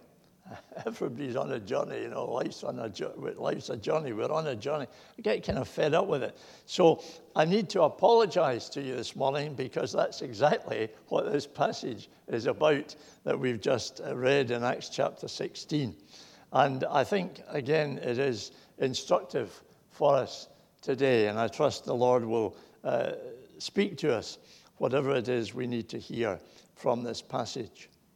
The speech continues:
Because, as I said, uh, last week, these coming days are, are very significant and in some ways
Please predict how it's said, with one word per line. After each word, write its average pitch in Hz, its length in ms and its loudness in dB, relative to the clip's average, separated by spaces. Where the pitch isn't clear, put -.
Because, 156 320 4
as 160 180 4
I 160 60 6
said, 196 440 2
uh, - 320 -2
last 160 380 4
week, 139 300 -6
these 185 500 -4
coming 170 360 -2
days 123 480 -2
are, 131 400 0
are 143 220 2
very 185 640 0
significant 147 800 -4
and 139 140 -10
in 143 160 -10
some 170 240 -2
ways 135 420 -2